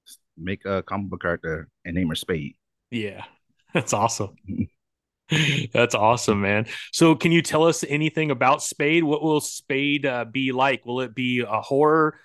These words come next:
Speaker 2: type comic? Will it be more of, like, a true, like, superhero type comic book?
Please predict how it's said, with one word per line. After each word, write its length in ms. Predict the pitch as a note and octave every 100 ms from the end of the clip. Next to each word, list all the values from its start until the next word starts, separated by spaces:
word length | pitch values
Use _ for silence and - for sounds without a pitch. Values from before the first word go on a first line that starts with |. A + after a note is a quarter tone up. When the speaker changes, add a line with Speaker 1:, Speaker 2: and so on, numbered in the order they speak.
| _
Speaker 2:
type 220 | - D3 -
comic? 580 | D#3 D3+ D3+ D3+ - A2+
Will 200 | B2+ B2
it 200 | B2 A2
be 300 | B2+ A#2+ A#2+
more 360 | A#2+ B2 C3 B2+
of, 140 | A2+
like, 200 | B2 A2
a 100 | A2
true, 340 | - D3 C#3
like, 160 | B2+ A2
superhero 640 | - C3+ - C3 D3 D3
type 200 | D#3 D3+
comic 280 | - D#3+ D#3
book? 200 | F3+